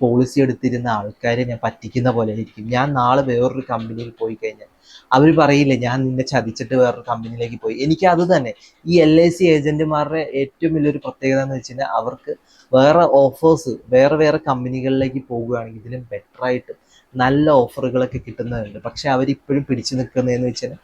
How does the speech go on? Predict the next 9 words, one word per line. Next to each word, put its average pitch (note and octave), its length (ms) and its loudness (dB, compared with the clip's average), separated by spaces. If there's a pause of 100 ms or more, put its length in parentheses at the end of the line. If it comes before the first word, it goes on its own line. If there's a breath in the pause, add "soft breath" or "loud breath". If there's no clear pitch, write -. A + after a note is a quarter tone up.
(300 loud breath)
നമ്മളെ D#3 240 4
പോലെയുള്ള E3+ 400 6
ജനങ്ങൾ C#3+ 460 2
സ്കാമിലേക്ക് C#3+ 880 0
അകപ്പെടാതിരിക്കാനാണ്. A2+ 1040 -4
ഈ D#3 140 0
പറയുന്ന D3+ 360 2
ബാക്കിയുള്ള C3+ 560 0
പ്രീമിയം, B2 460 -10